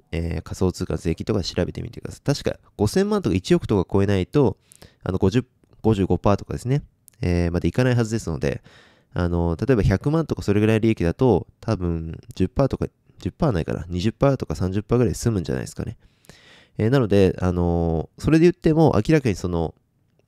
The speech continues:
あの、海外のステーキングとかを使った方が別に、あの、ダメっていうわけじゃないと思うんですよね。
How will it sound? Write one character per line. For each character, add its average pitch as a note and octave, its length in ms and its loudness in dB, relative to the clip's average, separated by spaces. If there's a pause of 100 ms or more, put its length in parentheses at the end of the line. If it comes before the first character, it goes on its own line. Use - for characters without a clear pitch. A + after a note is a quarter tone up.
(960)
あ E2+ 100 -2
の、 E2+ 80 0
海 A2 200 2
外 F#2 80 2
の E2 60 -2
ス - 60 -12
テ F#2+ 140 2
ー F#2 40 2
キ F#2+ 120 -8
ン F#2+ 40 -6
グ F#2+ 60 -4
と F#2+ 100 -4
か D2+ 100 -2
を D2+ 60 0
使 - 180 -4
っ G2+ 60 2
た - 180 -4
方 F#2 120 4
が D2 140 -2
別 - 220 0
に、 B2 200 -4 (580)
あ F#2+ 160 2
の、 F2+ 480 2
ダ G#2 140 2
メ F3 100 2
っ - 20 -2
て - 180 -2
い F2 40 6
う - 20 4
わ E2 80 4
け D#2+ 80 -6
じ D2+ 60 -4
ゃ - 20 -6
な D#2+ 100 -4
い D#2+ 60 -4
と - 80 -12
思 - 60 -16
う - 20 -14
ん - 20 -14
で C#2+ 60 -16
す - 20 -16
よ - 80 -10
ね。 G#2 120 -10